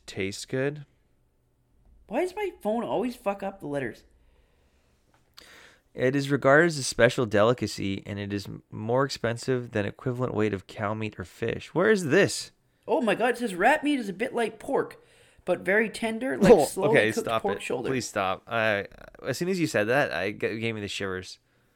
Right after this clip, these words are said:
Speaker 2: What?
Speaker 1: What is it? Uh, people ask, "What does rat meat taste like?" And someone responded, "It tastes like rat." <laughs>
Speaker 2: Oh my God, one of the
Speaker 1: Quite
Speaker 2: one of the
Speaker 1: pungent, gamey, more similar to raccoon or rabbit.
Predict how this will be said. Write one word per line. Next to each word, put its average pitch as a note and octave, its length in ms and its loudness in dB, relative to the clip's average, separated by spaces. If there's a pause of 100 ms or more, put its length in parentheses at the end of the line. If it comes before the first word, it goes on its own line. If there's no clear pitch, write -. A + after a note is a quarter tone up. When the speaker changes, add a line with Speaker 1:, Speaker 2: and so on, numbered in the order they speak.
(240)
Speaker 2:
What? F4+ 320 -6 (1600)
Speaker 1:
What B2 160 -10
is A#2+ 160 -10
it? A2+ 100 -10 (600)
Uh, D3 100 4 (420)
people D3+ 240 4
ask, C#3+ 380 4
"What C3+ 160 2
does C#3+ 140 2
rat C3+ 200 10
meat B2+ 200 -2
taste G#2+ 260 2
like?" A2 240 -2
And A2+ 100 0
someone A#2 240 2
responded, A#2 400 2
"It - 100 -20
tastes A#2+ 220 -4
like G2+ 160 -6
rat." G2+ 340 0 (400)
<laughs> C#3 40 -12 (1500)
Speaker 2:
Oh D#4 60 2
my F4 140 8
God, C#4 260 6
one C#4+ 140 4
of D4 60 2
the D4 340 4
Speaker 1:
Quite C3+ 220 8
Speaker 2:
one - 100 2
of C#4 60 2
the B2+ 80 6
Speaker 1:
pungent, B2 300 2
gamey, A#2 280 -2
more A2+ 160 2
similar C3 320 0
to A#2 80 2
raccoon A#2 520 -2
or G#2 160 -4
rabbit. F2+ 480 -4